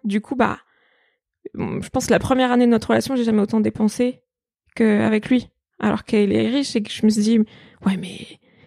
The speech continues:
il faut que je lui montre que c'est pas pour l'argent. Donc moi aussi, je vais dépenser pour lui montrer que c'est pas.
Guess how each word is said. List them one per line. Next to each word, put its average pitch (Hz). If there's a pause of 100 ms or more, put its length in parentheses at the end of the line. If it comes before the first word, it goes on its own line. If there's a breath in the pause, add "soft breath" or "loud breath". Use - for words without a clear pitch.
il -
faut 214
que 208
je 214
lui 208
montre 220
que 226
c'est 214
pas 240
pour 220
l'argent. 208
Donc 214
moi 240
aussi, 240
je 233
vais 220
dépenser 220 (100)
pour 240
lui 226
montrer 226
que -
c'est 220
pas. 233